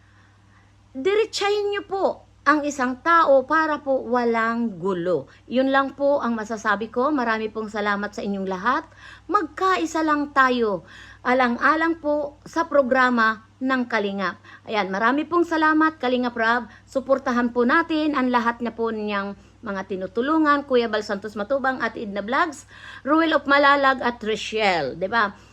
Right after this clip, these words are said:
At dito naman sa edsi, suportahan po natin ang programa nila at ang, ah, Rochelle, di ba?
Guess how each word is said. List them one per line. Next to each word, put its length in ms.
At 240
dito 240
naman 400
sa 160
edsi, 640
suportahan 640
po 160
natin 480
ang 160
programa 400
nila 400
at 400
ang, 480
ah, 960
Rochelle, 800
di 160
ba? 320